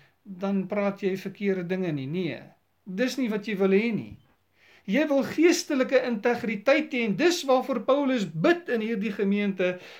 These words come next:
dat hulle geestelike integriteit mag hê, dat hulle rein mag wees, opreg mag wees.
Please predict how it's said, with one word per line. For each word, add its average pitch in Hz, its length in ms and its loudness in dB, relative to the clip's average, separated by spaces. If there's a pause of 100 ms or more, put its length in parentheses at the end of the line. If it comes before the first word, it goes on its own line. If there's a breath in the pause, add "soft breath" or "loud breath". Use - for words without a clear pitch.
(140 loud breath)
dat 240 320 4
hulle 240 160 8
geestelike 285 840 2
integriteit 220 920 -2
mag 214 240 -4
hê, 185 220 4 (220 loud breath)
dat 226 280 4
hulle 240 220 8
rein 320 500 6
mag 247 280 2
wees, 180 580 0 (260 soft breath)
opreg 226 560 4
mag 247 240 0
wees. 156 360 -4